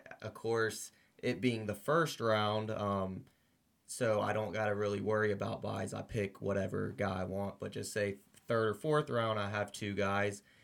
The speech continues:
What if that dude has <laughs> a week four bye and that's when McCaffrey has a bye?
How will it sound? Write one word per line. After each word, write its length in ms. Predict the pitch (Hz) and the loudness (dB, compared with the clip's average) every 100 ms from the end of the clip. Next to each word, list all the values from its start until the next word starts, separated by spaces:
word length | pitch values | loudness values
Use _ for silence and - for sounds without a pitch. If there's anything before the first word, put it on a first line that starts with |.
| - _ | -20 _
What 200 | - 170 | 0 2
if 120 | 170 | 4
that 340 | 160 156 - | 2 2 0
dude 240 | 151 156 156 | -2 0 2
has 280 | 156 151 139 - | 2 0 -2 2
<laughs> 120 | 156 | 4
a 100 | 117 | 4
week 320 | 117 143 135 | 4 0 0
four 280 | - 143 139 | -2 2 2
bye 340 | 127 131 131 | 4 4 6
and 140 | 123 120 | 4 4
that's 200 | 120 127 | 2 0
when 300 | 117 123 120 | 0 2 2
McCaffrey 520 | 113 117 113 117 107 | 0 2 2 2 0
has 160 | 98 95 | 0 0
a 40 | |
bye? 280 | 95 95 92 | 0 0 -2